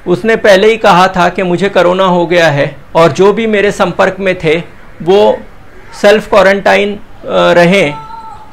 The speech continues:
और उसमें एक योगी आदित्यनाथ भी थे। फिर भी वो कोरोना फैलाते हुए, कोविड फैलाते हुए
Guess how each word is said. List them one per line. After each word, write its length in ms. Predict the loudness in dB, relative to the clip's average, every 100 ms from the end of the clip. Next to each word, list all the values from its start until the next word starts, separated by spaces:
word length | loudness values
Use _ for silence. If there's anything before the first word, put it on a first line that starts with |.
| -20 -10 0
और 180 | 2 2
उसमें 260 | 2 0
एक 340 | 4 4 2 0
योगी 340 | -2 0 2
आदित्यनाथ 640 | 2 0 -4 -2 2 2
भी 220 | 0 -2 -2
थे। 240 | -2 -2 -6 -16 -20 -20 -20 -20 -20 0
फिर 200 | 2 2
भी 180 | 0
वो 300 | 2 2 2 0 -8 -20 -20 -20 0
कोरोना 400 | 2 4 2 0
फैलाते 460 | 0 2 0 0
हुए, 340 | 0 0 0 0 -4 -16 -6 0
कोविड 320 | 2 2 0
फैलाते 460 | 0 2 2 2
हुए 380 | 0 0 -2 -2